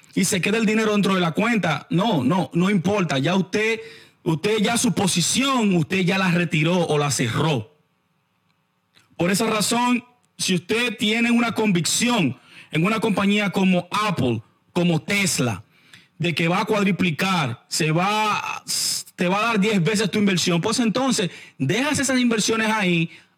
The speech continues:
a largo plazo, tranquilo, no te desesperes.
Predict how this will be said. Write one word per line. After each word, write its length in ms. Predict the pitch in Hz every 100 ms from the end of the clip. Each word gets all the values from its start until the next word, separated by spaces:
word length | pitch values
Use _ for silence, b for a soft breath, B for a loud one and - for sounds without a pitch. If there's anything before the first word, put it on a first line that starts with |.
| -
a 160 | 180
largo 500 | 170 180 208 190 196
plazo, 600 | 180 196 208 208 - 139
tranquilo, 840 | 123 185 185 147 208 226 190 131 B B
no 160 | - 214
te 100 | 208
desesperes. 580 | 196 170 139 135 104